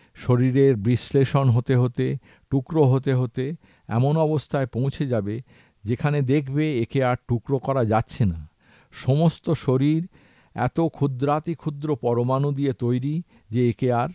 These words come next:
ছোট করা যায় না। এটাই অন্তিম সত্য।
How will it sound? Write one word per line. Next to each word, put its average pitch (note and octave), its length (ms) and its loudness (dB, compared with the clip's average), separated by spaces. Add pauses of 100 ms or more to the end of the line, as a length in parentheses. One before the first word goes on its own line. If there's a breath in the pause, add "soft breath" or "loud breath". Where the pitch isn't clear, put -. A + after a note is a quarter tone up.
(160)
ছোট B2 240 -4
করা A#2+ 320 -2
যায় F2+ 300 -4
না। D#2+ 220 -12 (640 soft breath)
এটাই E3 360 2
অন্তিম C#3 420 2
সত্য। - 560 -8